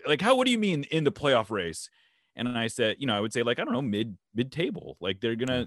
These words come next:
Speaker 1: they're not gonna fall apart. They have, like, 'cause at the, the core of this team was intact. And I think you go down the middle, you know, at the time, we didn't know Ruidiaz was gonna miss virtually all of preseason. We didn't know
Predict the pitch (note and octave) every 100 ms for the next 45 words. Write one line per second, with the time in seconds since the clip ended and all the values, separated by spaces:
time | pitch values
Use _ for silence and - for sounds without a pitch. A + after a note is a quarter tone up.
0 | G2+ B2+ D3 B2 F#2+ D#2+ _ _ _ _
1 | - B2+ G#2+ D#3+ C3+ D3 C#3 C3+ D3 F#3
2 | F#3+ D#3 - B2+ - D4 C4 C3 - -
3 | G#3+ C3+ G2+ G2+ G2 - _ _ _ -
4 | A2 - D3 G#2+ E2 - B2 B2 A#2+ C#3
5 | B2 C#3 C#3 A#2+ A2 D#3 A2 G#2 _ _
6 | _ _ _ _ _ _ C3+ B2 A2 _
7 | - B2 A#2 A#2+ F3 E3 C#3+ A#2+ G#2+ G#2
8 | C3 C#3+ B2+ A#2+ A#2+ B2+ A#2 A2+ G#2 G#2+
9 | G2+ G#2 - - G#2+ G2+ G#2+ G2 F#2 -
10 | G2 - G2 G2+ G2+ G2+ A#2+ A#2 A2 G#2
11 | G2+